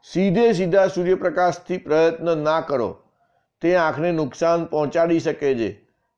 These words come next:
અને તે પછી સલાકાઓ તો આપશે જ નહીં, કારણ કે સૂર્ય લગભગ અડધો અંશના કોણ રચે છે.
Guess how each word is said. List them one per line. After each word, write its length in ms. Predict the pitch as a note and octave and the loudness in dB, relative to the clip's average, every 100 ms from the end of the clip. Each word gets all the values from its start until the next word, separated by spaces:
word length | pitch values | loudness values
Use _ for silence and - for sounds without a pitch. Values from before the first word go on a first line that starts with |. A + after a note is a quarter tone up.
| _ | _
અને 200 | C#3 E3 | -2 -2
તે 240 | - F#3+ G3+ | 2 4 4
પછી 340 | E3+ C3+ E3+ | 2 -2 -2
સલાકાઓ 680 | D#3 D3 D#3+ D#3+ D#3+ D#3+ D#3 | -2 0 0 2 2 2 0
તો 480 | D#3 D3+ D3+ - _ _ | -2 -2 -2 -6 _ _
આપશે 360 | B2+ D3 - F#3+ | -6 -4 0 0
જ 120 | D#3 | 0
નહીં, 280 | D#3+ E3 C#3 | -2 -2 -2
કારણ 220 | C3 D3 | -2 -2
કે 200 | C3+ D#3+ | -2 -4
સૂર્ય 360 | D3+ C#3 C#3 D#3 | -2 -4 -2 -2
લગભગ 680 | C3+ B2 G#2 A2 E3+ C#3 - - _ _ _ _ _ _ _ - | -2 -4 -4 0 2 2 -4 -10 _ _ _ _ _ _ _ 0
અડધો 460 | D3+ C#3+ G3 F#3+ | 0 2 2 2
અંશના 320 | F3 - F3+ E3+ | 0 -2 -2 -2
કોણ 320 | - D#3 C#3+ | -2 -2 0
રચે 320 | C3+ A#2 A2+ | -2 -2 -4
છે. 320 | G2 F2 - | -4 -10 -16